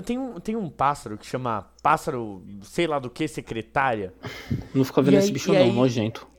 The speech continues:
Speaker 1: e aí ele fica andando. Ele, primeiro que, é, ele é um pássaro que, embora ele consiga voar, ele passa a maior parte do tempo dele. Tá, ele passa a maior parte do tempo dele andando.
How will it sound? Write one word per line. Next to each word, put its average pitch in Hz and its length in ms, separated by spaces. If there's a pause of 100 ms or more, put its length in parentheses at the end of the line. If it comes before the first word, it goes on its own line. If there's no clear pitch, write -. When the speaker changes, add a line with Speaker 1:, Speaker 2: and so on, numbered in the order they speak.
(160)
Speaker 1:
e 180 160
aí 175 320
ele 180 180
fica 208 300
andando. 120 800 (400)
Ele, 143 200
primeiro 170 400
que, 196 360
é, 147 760
ele 147 160
é 147 60
um 151 100
pássaro 139 420
que, 135 140
embora 135 280
ele 160 100
consiga 160 360
voar, 127 140
ele 117 80
passa 123 240
a - 20
maior 139 120
parte 143 220
do - 40
tempo 143 200
dele. 123 340 (1300)
Tá, 135 380
ele 135 140
passa 156 240
a - 20
maior 165 140
parte 170 220
do - 20
tempo 147 200
dele 135 200
andando. 147 440